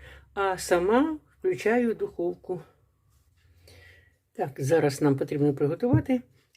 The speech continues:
змазку для наших кручеників. Я поклала одну дрібочку таку цукру, зовсім, зовсім, просто дрібочку.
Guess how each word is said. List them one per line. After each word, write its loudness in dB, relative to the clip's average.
змазку -4
для 2
наших -2
кручеників. 0
Я 2
поклала 2
одну 2
дрібочку -2
таку -4
цукру, 2
зовсім, 2
зовсім, -8
просто -6
дрібочку. -4